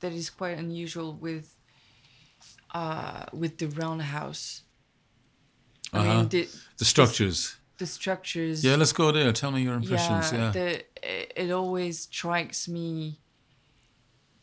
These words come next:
Speaker 1: I mean, you know, every time. So it, it, it's funny because I, I love Spirit Horse so much, but every time I have to come here, yeah, I would say I have to come here.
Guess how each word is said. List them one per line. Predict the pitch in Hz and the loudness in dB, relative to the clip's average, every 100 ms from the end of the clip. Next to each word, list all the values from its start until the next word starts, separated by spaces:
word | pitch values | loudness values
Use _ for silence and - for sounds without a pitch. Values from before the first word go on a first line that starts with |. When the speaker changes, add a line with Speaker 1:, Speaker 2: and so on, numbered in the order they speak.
| _ 175 | _ -4
Speaker 1:
I | |
mean, | 175 170 - _ _ _ _ _ _ _ _ _ _ _ - | -4 -4 -10 _ _ _ _ _ _ _ _ _ _ _ -6
you | 190 | -2
know, | 185 - | -2 2
every | 190 196 208 | 2 4 2
time. | 208 196 185 - | 2 0 0 -4
So | - 180 | 0 2
it, | 175 - | 2 0
it, | 180 160 - | -2 -2 -4
it's | 170 - | -4 -2
funny | 185 175 | -2 0
because | 165 156 165 156 | -2 -4 -6 -4
I, | - 160 - | -2 -4 -2
I | 165 | 2
love | 160 180 180 156 - - _ | 4 4 2 2 -8 -14 _
Spirit | - 175 160 | -6 -2 0
Horse | 151 156 | 0 -2
so | - 165 | -2 -2
much, | 160 147 - | -2 -4 -6
but | 147 - - | -8 -12 0
every | 175 175 180 | 0 0 -2
time | 185 175 | -2 -2
I | 160 | -2
have | 165 165 - | -2 -4 -6
to | 156 | -12
come | - 165 151 | -8 -6 -6
here, | - 170 147 143 - - - _ - | -4 -2 -2 -4 -12 -20 -20 _ -4
yeah, | 175 151 | 0 2
I | 151 | 2
would | 156 151 | 0 0
say | 185 160 | 0 2
I | - 156 | 2 0
have | 143 160 147 | 2 0 0
to | - | -6
come | - 160 151 | -2 -2 -2
here. | 151 156 139 | 0 2 2